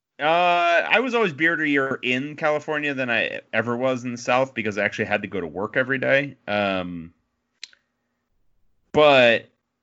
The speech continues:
my beard is now whiter and grayer, and I don't know if it's necessarily a truth or just it feels that way, but the white and gray hairs are much more bristly than the rest of it.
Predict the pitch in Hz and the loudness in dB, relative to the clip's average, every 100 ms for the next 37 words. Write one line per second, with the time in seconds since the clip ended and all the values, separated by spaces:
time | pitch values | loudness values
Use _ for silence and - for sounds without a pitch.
0 | _ - 135 131 117 139 170 151 127 123 | _ -4 2 2 2 0 0 -4 -2 -2
1 | 104 85 87 110 139 170 160 - 113 101 | -2 -4 -2 0 0 -4 -10 -12 -10 -8
2 | 104 98 107 151 180 - 117 110 160 202 | -4 0 0 0 -4 -8 -6 0 0 0
3 | 160 151 143 131 113 - 127 127 131 - | -2 -2 -2 -4 -10 -4 -4 -4 -6 -4
4 | 127 127 123 117 113 104 95 87 - 101 | 2 2 2 0 0 0 -2 -4 -2 0
5 | 95 90 85 80 - _ _ _ - - | 0 -4 -8 -14 -16 _ _ _ -14 -4
6 | 127 143 180 - _ _ 123 110 107 - | 0 0 0 -8 _ _ -4 -2 -4 -4
7 | - - 95 98 139 131 156 139 160 175 | -8 -8 -10 -6 -6 0 0 2 0 0
8 | 127 113 - 113 101 104 120 151 - - | 0 -4 -2 -4 -2 0 2 0 -4 -6
9 | 117 98 104 104 113 107 120 131 110 101 | -4 -4 0 0 0 0 -2 -2 -6 -4
10 | 104 - 107 113 98 87 95 104 - 151 | -6 -6 -8 -4 -6 -6 -4 -4 -4 -6
11 | 165 170 - _ _ 107 107 104 98 90 | -4 -6 -10 _ _ 0 2 2 -2 -4
12 | 87 - 156 180 185 | -4 -4 -4 -2 -2